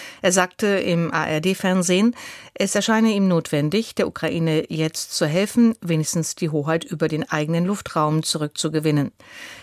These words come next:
Die aktuellen Raketenangriffe Russlands auf die Infrastruktur sowie auf die Strom- und Wasserversorgung der Ukraine werde man vom Boden aus nicht unter Kontrolle bringen können.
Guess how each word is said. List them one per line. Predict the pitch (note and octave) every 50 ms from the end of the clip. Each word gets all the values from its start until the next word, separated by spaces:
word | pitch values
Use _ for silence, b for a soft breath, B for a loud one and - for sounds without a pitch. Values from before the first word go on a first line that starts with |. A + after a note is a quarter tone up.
| B B
Die | - G#3+
aktuellen | F#3+ A3+ - - C4+ B3 - G3+ G3 G3
Raketenangriffe | F#3 E3+ D#3+ - A#3+ A#3+ A#3+ A3+ F#3+ F3+ F3+ - F#3 E3+ - F3+
Russlands | E3 F#3+ G3+ G3 - - F#3+ G3 G3+ F#3+ -
auf | - F#3 E3+ E3+ F3 E3+ -
die | - - F3 D#3+ -
Infrastruktur | - G3 A3+ A#3 - A#3+ A3+ - - - G3 - - - F#3+ F#3
sowie | F3+ F3+ D#3+ - E3+ D#3 -
auf | - C#3+ -
die | - - D3
Strom- | - - - F3 D#3+ D3+ D#3+ D3+
und | - C3 D3
Wasserversorgung | D3+ F3 - G#3 F#3 - F3 E3+ E3+ F3 E3 D#3+ D#3+ D#3+ E3
der | D#3 B2+
Ukraine | C#3+ - - - - E3+ E3 E3 E3 D#3+ D#3 -
werde | - D#3+ D#3+ D#3 D3+ D#3
man | D3 C#3+ C3+ C3 - -
vom | - - E3+ D3+ D3+ C#3+
Boden | E3 E3 E3+ E3+ F#3+ -
aus | - C3+ D3 D#3 - -
nicht | E3+ D#3+ C#3+ - -
unter | - E3 D3+ - D3
Kontrolle | C#3 - E3 D#3+ E3 - - F#3 F#3 F#3+ D#3+
bringen | - D#3 C#3+ C#3+ C#3+ C#3+ C3+
können. | - - C#3 A#2 - E3+ E3+ -